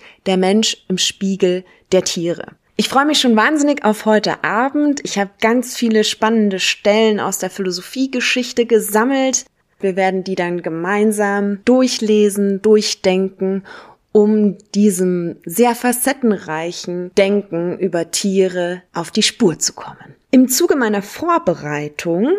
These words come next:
habe ich ein Fragment entdeckt von Horkheimer und Adorno in der Dialektik der Aufklärung. Das ist super passend zu dem ganzen Thema, heißt Mensch und Tier. Und ich habe mir vorgenommen, es vorzulesen.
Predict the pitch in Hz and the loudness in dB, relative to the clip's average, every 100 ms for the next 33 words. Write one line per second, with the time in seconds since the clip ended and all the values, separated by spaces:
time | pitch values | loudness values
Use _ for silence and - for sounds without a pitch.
0 | 427 - - 208 262 285 269 233 226 - | -4 -10 -4 -2 -2 -2 -2 -4 -6 -8
1 | 190 202 - - 180 - 165 165 185 165 | -4 -4 -6 -12 -12 -10 -6 -2 -2 -2
2 | - 147 147 143 135 - - - - 175 | -8 -12 -10 -12 -14 -16 -20 -20 -16 -12
3 | 165 156 180 233 254 - 196 196 196 190 | -10 -10 -4 -4 -4 -8 -8 -6 -6 -8
4 | - 185 - 160 - 190 190 226 196 151 | -8 -10 -10 -14 -10 -6 -4 -4 -4 -4
5 | 214 233 202 190 190 175 170 214 226 226 | -6 -6 -6 -8 -8 -8 -4 -6 -6 -10
6 | - 202 - 160 180 - - 143 143 180 | -8 -8 -6 -8 -10 -12 -10 -10 -8 -6
7 | 262 - _ _ - 226 262 - - - | -6 -8 _ _ -2 0 0 -4 -6 -4
8 | 233 - - - 240 330 359 269 262 214 | -4 -4 -12 -8 0 0 0 -8 -6 -6
9 | 208 220 208 - 185 180 175 170 170 175 | -4 -4 -4 -6 -10 -8 -8 -10 -12 -14
10 | 160 - 196 226 240 185 190 220 - - | -12 -6 -4 -2 -4 -6 -6 -6 -8 -8
11 | 180 175 202 - - 170 160 - - _ | -6 -4 -4 -6 -10 -10 -10 -10 -14 _
12 | - 208 196 240 370 - _ _ - 285 | -8 -2 2 2 0 -8 _ _ -4 -2
13 | 277 269 262 269 247 - 226 254 285 277 | 0 -2 0 -2 -4 -2 -2 -2 -2 -4
14 | 269 277 277 233 226 - - 180 165 - | -4 -6 -6 -4 -6 -8 -8 -8 -6 -10
15 | 151 151 170 - - 165 | -14 -14 -14 -16 -20 -20